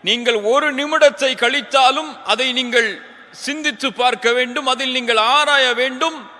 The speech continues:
இது அல்லாஹ், அல்லாஹ்வுடைய கட்டுப்பாட்டில் இருக்கிறதா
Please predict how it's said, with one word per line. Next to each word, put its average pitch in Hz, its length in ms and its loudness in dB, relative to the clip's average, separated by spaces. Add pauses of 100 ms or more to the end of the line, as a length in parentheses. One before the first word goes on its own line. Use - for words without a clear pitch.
(120)
இது 190 180 2
அல்லாஹ், 240 460 -2
அல்லாஹ்வுடைய 240 580 0
கட்டுப்பாட்டில் 247 680 -2
இருக்கிறதா 240 720 -2